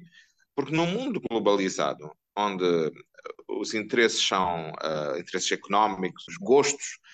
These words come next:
até, eh, são, eh, globais. Por que não aproveitar este ativo que é muito forte de termos portugueses espalhados pelo mundo? Os portugueses são trabalhadores,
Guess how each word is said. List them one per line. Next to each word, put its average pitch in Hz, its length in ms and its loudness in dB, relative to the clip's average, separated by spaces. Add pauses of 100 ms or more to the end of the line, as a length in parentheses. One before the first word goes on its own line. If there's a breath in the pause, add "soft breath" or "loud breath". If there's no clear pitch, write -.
(280 loud breath)
até, 104 500 2 (360 loud breath)
eh, 95 260 2
são, 98 560 0
eh, 90 260 0
globais. 85 800 0 (440 soft breath)
Por 175 200 -2
que 156 80 -6
não 175 260 2
aproveitar 127 800 0 (140)
este - 500 -6
ativo - 500 -4
que 117 120 -2
é - 20 4
muito 113 280 -6 (120)
forte - 440 0 (300 soft breath)
de 101 140 0
termos 113 300 0
portugueses 104 420 -2
espalhados 90 400 0
pelo 85 220 -6
mundo? 76 240 -10 (540 soft breath)
Os - 120 -2
portugueses 120 720 0 (440)
são 101 640 0
trabalhadores, 87 800 -2